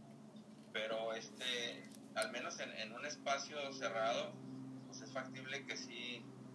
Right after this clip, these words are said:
sí estén cohabitando los dos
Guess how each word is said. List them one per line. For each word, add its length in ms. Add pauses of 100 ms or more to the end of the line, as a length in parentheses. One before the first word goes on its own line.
(140)
sí 300
estén 440 (380)
cohabitando 640
los 220
dos 300